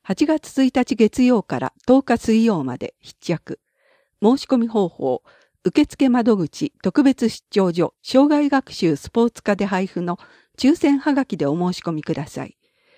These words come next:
八月十八日木曜頃までに結果通知が届かない場合は、受付窓口へお問い合わせください。空き室予約。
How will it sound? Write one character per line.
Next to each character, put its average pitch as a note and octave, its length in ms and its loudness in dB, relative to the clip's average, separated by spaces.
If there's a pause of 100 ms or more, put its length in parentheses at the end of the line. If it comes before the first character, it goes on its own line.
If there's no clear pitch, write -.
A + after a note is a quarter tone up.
(280)
八 B3 180 0
月 D4 260 2
十 C4 180 2
八 B3+ 240 -2
日 B3 260 0
木 A3 260 4
曜 D4+ 200 6
頃 A#3 240 2
ま D#3+ 120 -2
で D#3 140 -4
に C#3+ 220 -4
結 G3 180 -4
果 F#3 100 2
通 C#4+ 220 2
知 F3 140 -4
が D3+ 100 -6
届 G3 300 0
か C#4 80 4
な A#3+ 160 0
い C#3+ 100 -6
場 D3 160 -4
合 C#3+ 180 -6
は、 C#3 140 -8 (320)
受 D4 220 0
付 D4+ 220 -2
窓 C#4+ 220 2
口 B3+ 280 -2
へ C3 80 -4
お C3+ 100 -8
問 F#3 220 0
い F3 40 -4
合 D#3+ 60 -2
わ D3 80 -4
せ D3+ 140 -6
く - 100 -10
だ C3 140 -8
さ - 180 -14
い。 - 140 -20 (1200)
空 F3+ 140 -6
き C#4 160 4
室 - 240 -4
予 G#3 160 0
約。 D3+ 360 -10